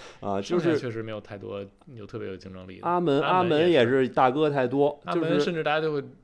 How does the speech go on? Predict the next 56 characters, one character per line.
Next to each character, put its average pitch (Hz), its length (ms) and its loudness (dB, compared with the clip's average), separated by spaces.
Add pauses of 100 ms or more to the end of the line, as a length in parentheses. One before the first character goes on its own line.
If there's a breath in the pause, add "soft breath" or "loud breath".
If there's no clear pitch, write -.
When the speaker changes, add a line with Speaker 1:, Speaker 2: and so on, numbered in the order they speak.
Speaker 1:
还 147 320 -6 (140)
不 147 80 -14
知 160 60 -4
道 160 100 2
他 135 80 -6
打 117 160 -6
首 110 120 -8
发 113 120 -6
还 143 60 -6
是 156 60 -8
替 151 120 -8
补 113 180 -8
呢。 98 60 -20 (260)
Speaker 2:
对， 110 140 2
Speaker 1:
嗯。 98 260 0
Speaker 2:
文 175 200 2
班 262 160 2
这 214 120 4
块 143 120 2
儿 131 40 2
看 156 100 -4
他 156 100 0
肯 131 120 -4
定 127 80 0
是 156 80 -2
敞 - 260 -6
开 143 200 0
了， 131 160 2
让 117 200 2
他， 113 300 0 (120)
就 123 100 -2
不 113 140 -6
管 120 120 4
是 123 60 2
给 113 140 -2
他 113 100 -4
喂 143 220 2
饼 101 200 0
也 95 120 -4
好， 95 160 0
让 104 160 -2
他 117 160 -2
自 113 160 -4
己 95 100 -4
干 101 240 0
也 92 80 -4
好， 92 160 -10
肯 - 160 -12
定 131 160 -4
会 165 100 -2
让 107 120 -2
他 117 80 -4
干 117 180 -4
很 104 140 -14
多。 - 200 -12 (100)
Speaker 1:
嗯。 104 200 -12